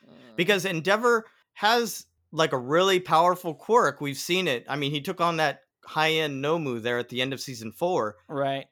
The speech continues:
Speaker 2: But it's still, it took everything he had, and he was burning himself up in the process.
Speaker 3: That's right.
Speaker 2: That's why I'm saying with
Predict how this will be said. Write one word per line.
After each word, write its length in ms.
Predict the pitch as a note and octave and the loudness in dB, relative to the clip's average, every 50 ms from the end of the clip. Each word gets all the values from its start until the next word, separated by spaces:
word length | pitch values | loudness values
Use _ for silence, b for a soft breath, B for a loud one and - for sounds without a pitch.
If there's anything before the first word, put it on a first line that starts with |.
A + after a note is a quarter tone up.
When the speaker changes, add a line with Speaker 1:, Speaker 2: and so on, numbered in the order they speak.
| _ - | _ 2
Speaker 2:
But 160 | F3+ F#3+ F#3 | 4 4 4
it's 160 | E3 C3 - | 4 2 0
still, 420 | - - - - F#3+ G3+ F#3+ D#3+ B2+ | -6 -6 -4 -2 0 2 2 2 0
it 240 | B2 C3+ C3+ - - | 0 -4 -6 -6 -6
took 240 | - F#3 F3 - - | -6 -6 -6 -6 -2
everything 460 | E3+ E3 D#3+ E3 E3+ D#3+ D#3 D#3 C#3 | 0 0 2 2 0 0 -2 -2 -2
he 100 | C3 B2+ | -4 -6
had, 340 | B2 C3+ D3+ D#3+ D#3+ C#3+ A#2+ | -4 -2 0 2 2 2 2
and 140 | A#2 A#2+ C3 | 0 -4 -4
he 80 | C#3 C3 | -6 -8
was 140 | B2 A2+ | -8 -10
burning 340 | - - E3 E3+ E3 F3+ E3+ | -6 0 0 0 2 2 -2
himself 420 | D#3 C#3 B2+ - - C3+ B2+ - E3 | -2 -4 -4 -2 -2 -2 0 4 2
up 200 | D#3+ D3+ - C#3+ | 2 2 2 -2
in 80 | B2 A#2 | -6 -6
the 60 | A2 | -4
process. 680 | - C#3 C#3 D3+ D3+ - - D#2 - - - - - _ - | 0 2 2 2 0 -2 -10 -20 -20 -20 -20 -20 -20 _ -12
Speaker 3:
That's 200 | D3+ D#3 - - | -12 -12 -10 -6
right. 280 | C#3+ D3 D#3+ D#3+ C#3+ - _ C#3+ _ _ _ - | -4 -2 -2 -2 -4 -10 _ -20 _ _ _ -2
Speaker 2:
That's 180 | D#3+ F3 - - | -2 -2 0 4
why 180 | G#3+ G3+ F#3 | 4 4 4
I'm 100 | F3 E3+ D#3+ | 4 0 -4
saying 380 | - - F3+ E3+ D#3+ D#3+ D3+ | -2 0 2 2 2 0 0
with 260 | D3 D3+ C#3+ - _ | 0 0 -2 -2 _